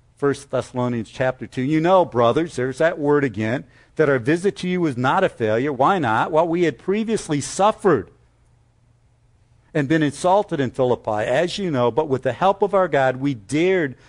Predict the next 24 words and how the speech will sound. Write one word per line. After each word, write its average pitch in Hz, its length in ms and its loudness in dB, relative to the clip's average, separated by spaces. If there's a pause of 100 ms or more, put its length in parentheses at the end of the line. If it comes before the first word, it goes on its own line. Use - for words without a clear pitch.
(160)
to 147 120 -4
tell 185 380 0
you 175 380 -2
his 196 340 -2
gospel 117 600 -2 (200)
in 143 220 0
spite 196 680 0
of 135 220 -2
strong 156 680 0 (300)
opposition. 139 600 -2
And 127 140 -4
that's 202 240 -6
why 117 340 0
I 135 220 -2 (260)
use 160 340 -4
this 190 180 -2
phrase 135 420 -2
of 135 140 -4
a 139 60 2
band 139 420 -2
of 123 100 -4
brothers. 143 320 2
This 143 240 -8
word 165 280 0